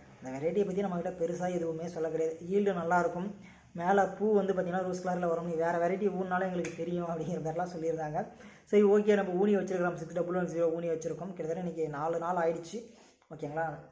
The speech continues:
இன்னைக்கு வந்து வீடியோ ரெக்கார்ட் பண்ற டேட் கரெக்டா சொல்றேன் இருங்க. ஆ, இருபத்தி நாலு பன்னெண்டு. ஓகேங்களா? இந்த வீடியோ ரெக்கார்ட் பண்றது இருபத்தி நாலு பன்னெண்டு. இன்னைய டேட்டுக்கு வந்து பார்த்தீங்கன்னா நாலு நாள் ஆயிடுச்சு சோளம் ஊனி. ஆ, சோளம் ஊனி முடிச்சாச்சு.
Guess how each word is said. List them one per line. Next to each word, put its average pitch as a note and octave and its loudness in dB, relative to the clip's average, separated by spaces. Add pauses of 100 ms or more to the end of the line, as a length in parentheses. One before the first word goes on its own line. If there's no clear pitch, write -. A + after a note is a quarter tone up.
இன்னைக்கு D3+ -8
வந்து E3+ -2
வீடியோ E3+ -2
ரெக்கார்ட் D#3+ -4
பண்ற D#3 -8
டேட் D#3 0
கரெக்டா D3+ -6
சொல்றேன் D3 -10
இருங்க. C#3+ -10 (800)
ஆ, - -10 (580)
இருபத்தி G#3+ 4
நாலு F3 0
பன்னெண்டு. E3 -4
ஓகேங்களா? D#3 -2
இந்த D#3 -6
வீடியோ F3+ 0
ரெக்கார்ட் F3 -2
பண்றது E3+ -6
இருபத்தி F#3 -2
நாலு E3 -2
பன்னெண்டு. D#3 -6
இன்னைய G3+ 0
டேட்டுக்கு G#3+ 6
வந்து F#3+ -2
பார்த்தீங்கன்னா F#3 0
நாலு E3 0
நாள் E3+ 0
ஆயிடுச்சு D#3 -4 (440)
சோளம் E3+ -2
ஊனி. D#3 -8 (1700)
ஆ, D#3+ -4
சோளம் F#3 0
ஊனி F3+ 0
முடிச்சாச்சு. F3+ 0